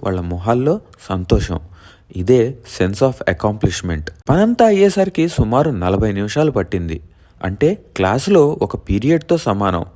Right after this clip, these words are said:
ఏ క్లాసులో ఇన్ని క్వాలిటీస్ ఒకేసారి పిల్లలు నేర్చుకుంటారు చెప్పండి? చాలాసార్లు రకరకాల వీడియోస్లో పొరుగు దేశాల్లో ఉన్న స్కూల్స్లో ఇలాంటి పనులు చూసి మన దేశంలో స్కూళ్ళు అలా లేవు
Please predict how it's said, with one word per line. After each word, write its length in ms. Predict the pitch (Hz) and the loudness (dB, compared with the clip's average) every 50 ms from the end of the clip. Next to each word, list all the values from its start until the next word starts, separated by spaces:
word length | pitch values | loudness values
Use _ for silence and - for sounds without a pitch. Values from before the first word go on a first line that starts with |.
| - - - - - - _ - | -20 -20 -20 -20 -20 -20 _ -10
ఏ 240 | - 104 127 160 202 | -4 0 2 2 2
క్లాసులో 640 | 214 - 180 165 165 180 180 - 185 165 151 165 185 - - - | 2 2 0 0 0 0 0 2 2 2 2 2 0 -4 -8 -6
ఇన్ని 220 | 107 117 143 160 180 | -4 -2 0 -2 -2
క్వాలిటీస్ 560 | 175 - 127 120 127 139 135 - 135 101 - - - - | -2 0 0 2 2 0 0 -2 -2 -4 -4 -6 -8 -8
ఒకేసారి 520 | - 95 - 135 151 151 - 147 139 139 | -6 -2 0 0 0 0 0 -2 -2 -2
పిల్లలు 320 | 139 - 123 131 139 139 | 0 0 2 2 2 2
నేర్చుకుంటారు 580 | 131 123 123 - - - 123 117 110 117 110 - - - | 0 -2 -4 -6 -6 -8 -6 -4 -2 -2 -4 -4 -4 -6
చెప్పండి? 440 | 104 - - 113 110 110 117 127 120 - - - | -6 -4 -4 -6 -4 -4 -6 -8 -8 -10 -6 -2
చాలాసార్లు 640 | 127 156 202 247 240 - 214 196 190 165 143 147 180 | 0 4 4 4 4 4 2 2 2 4 2 2 2
రకరకాల 540 | 175 127 110 - 123 120 - - 113 143 156 | 2 0 -2 -2 -2 -4 -2 0 2 2 2
వీడియోస్లో 720 | 147 120 113 120 143 156 151 135 - - 113 101 104 123 135 - - _ _ _ _ - | 2 2 2 4 4 4 4 4 2 0 0 0 0 -2 -6 -10 -16 _ _ _ _ 0
పొరుగు 200 | - 117 160 190 | 2 4 4 4
దేశాల్లో 520 | 196 202 202 196 - 202 190 185 185 180 175 | 6 6 6 4 4 2 0 2 2 2 0
ఉన్న 200 | 170 160 151 151 | 0 0 -2 -4
స్కూల్స్లో 720 | 135 - - - 135 156 160 156 - 147 127 123 131 - - | -6 -6 -4 -2 0 0 0 0 0 0 2 2 0 -2 -4
ఇలాంటి 360 | - 107 120 120 123 120 113 | -2 -2 0 0 -2 -2 -4
పనులు 320 | - 113 110 120 139 147 139 - 131 | -2 -2 -2 -2 -2 -2 -2 -2 -2
చూసి 340 | 123 120 - 143 143 160 - - - - _ _ - | -2 -2 -4 -6 -8 -8 -10 -16 -20 -20 _ _ -6
మన 160 | 98 95 101 | -4 -4 -2
దేశంలో 440 | 92 95 98 113 - 151 147 147 147 | 0 0 0 0 0 0 0 0 0
స్కూళ్ళు 400 | 139 - - - 104 113 127 127 | -2 -2 -2 0 0 2 2 0
అలా 180 | 113 107 104 95 | 0 0 -2 -2
లేవు 500 | 90 82 85 90 104 117 127 135 135 | -2 0 2 2 4 4 4 2 0